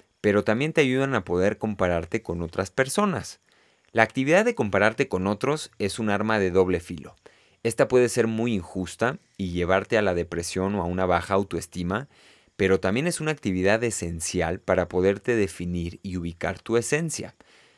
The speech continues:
Para explicarme mejor, el espejo de tu baño refleja tu apariencia física. Sin embargo, para poder apreciar tu propia personalidad,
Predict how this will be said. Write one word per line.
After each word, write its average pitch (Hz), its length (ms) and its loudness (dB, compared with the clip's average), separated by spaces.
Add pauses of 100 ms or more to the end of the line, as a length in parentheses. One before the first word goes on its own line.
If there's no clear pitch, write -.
(280)
Para 104 160 2
explicarme 147 460 0
mejor, 151 440 0 (520)
el 98 280 2
espejo 170 380 0
de 131 100 6
tu 90 160 -2
baño 87 360 -2 (140)
refleja 107 960 -2 (120)
tu 101 100 0
apariencia 92 600 0
física. - 540 -12 (440)
Sin 120 240 -4
embargo, 123 520 4 (140)
para 95 260 2
poder 123 240 4
apreciar 113 480 0
tu 120 200 -10
propia 104 440 0
personalidad, 85 840 -4